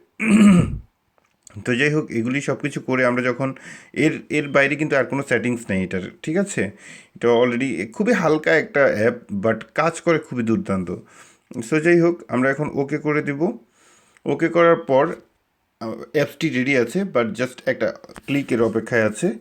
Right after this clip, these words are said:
যেটা হচ্ছে আপনার নোটিফিকেশন বার স্লাইড করে নিচে নামিয়ে নিন। নিচে নামিয়ে না-, নামানোর পর এখানে আপনি দেখতে পাবেন যে অ্যাপসটি, ঠিক আছে? Andronium ওএস বিটা যেটা দেখতে পাচ্ছেন, click to manually, manually launch, ঠিক আছে?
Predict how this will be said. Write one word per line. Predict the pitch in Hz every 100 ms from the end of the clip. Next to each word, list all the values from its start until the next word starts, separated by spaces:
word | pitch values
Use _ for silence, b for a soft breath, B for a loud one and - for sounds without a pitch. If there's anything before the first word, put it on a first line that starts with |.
| B B B
যেটা | - 127 160
হচ্ছে | 156 175
আপনার | 139 131 127 117
নোটিফিকেশন | 120 120 135 131 160
বার | 143 139
স্লাইড | - 131 127 120
করে | 131
নিচে | 127 127
নামিয়ে | 127 123 120
নিন। | 139 208 B B B -
নিচে | 135 165
নামিয়ে | 156 156 156
না-, | 151 151 - -
নামানোর | 58 90 135 139 147 151 151
পর | 143 -
এখানে | 156 135 147
আপনি | 135 135
দেখতে | 123 123
পাবেন | 120 117 117
যে | 127 135 - - - _ _ _ _
অ্যাপসটি, | 143 139 - - 98
ঠিক | 175
আছে? | 220 214 104 98 - _ - _ _ _ _ -
Andronium | 117 120 131 139 120
ওএস | 120 120
বিটা | 113 123 107
যেটা | 95 117 123
দেখতে | 120 127
পাচ্ছেন, | 127 185 214 B B B B -
click | 208 214
to |
manually, | 185 165 170 170 180 113 - _ _ -
manually | 131 135 147 151 170 165
launch, | 110 95 90 - -
ঠিক | 202
আছে? | 220 220 117